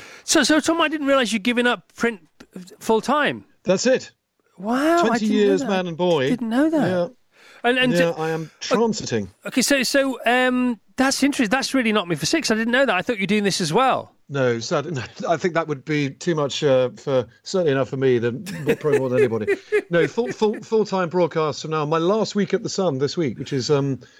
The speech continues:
Speaker 2: uh, slightly sad, but, um, we all gotta move on eventually.
Speaker 1: Okay, so no, that is slightly sad, and, um, you've seen many things, uh, many people come and go, and situations come and go. You know, out of ten, how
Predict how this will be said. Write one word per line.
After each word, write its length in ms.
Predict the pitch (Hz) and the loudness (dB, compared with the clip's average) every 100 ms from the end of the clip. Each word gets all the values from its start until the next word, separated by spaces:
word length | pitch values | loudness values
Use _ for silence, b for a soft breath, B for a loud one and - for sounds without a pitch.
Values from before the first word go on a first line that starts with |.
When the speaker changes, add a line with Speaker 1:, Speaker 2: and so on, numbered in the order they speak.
| B B B _ | B B B _
Speaker 2:
uh, 420 | 143 143 139 139 - - | -6 -2 0 -2 -4 -8
slightly 320 | - 180 - | -4 -2 -2
sad, 360 | - 175 107 98 | -2 0 0 -2
but, 200 | 123 139 | -2 0
um, 260 | 127 120 127 | 0 -2 -2
we 120 | 143 | 2
all 80 | 135 | 2
gotta 160 | 131 | 2
move 180 | 127 123 | 2 2
on 120 | 117 | 0
eventually. 360 | 110 110 - 104 | 0 -2 -2 -2
Speaker 1:
Okay, 300 | 233 - 226 | 0 0 0
so 200 | - 240 | 0 0
no, 180 | 226 262 | 2 0
that 200 | 233 247 | 0 0
is 120 | 294 | 0
slightly 240 | 254 185 170 | -2 -2 -2
sad, 220 | 180 170 | -2 -2
and, 380 | 190 202 208 - B - | -4 -4 -6 -10 B -4
um, 400 | 190 202 202 196 | -2 0 -2 -6
you've 180 | 185 185 | -6 -4
seen 200 | 240 196 | -2 0
many 140 | 202 | 0
things, 280 | - 196 165 | 0 -2 -2
uh, 140 | - 170 | -2 0
many 160 | 180 | 0
people 280 | - 180 165 | 0 0 0
come 220 | - 165 | 0 -2
and 100 | 156 | 0
go, 200 | 160 160 | 0 0
and 80 | 151 | -2
situations 500 | 160 - 156 - 143 | -4 -2 -2 -4 -4
come 140 | 160 | -4
and 80 | 151 | 0
go. 160 | 147 147 B B _ - | 0 -2 B B _ -6
You 160 | 202 | 0
know, 120 | 208 196 208 | 0 -2 -2
out 300 | 233 208 226 | -2 0 -4
of 140 | 180 | -4
ten, 460 | - 220 135 139 185 | -2 0 0 -4 -10
how 440 | - 208 208 202 | -6 -2 0 -2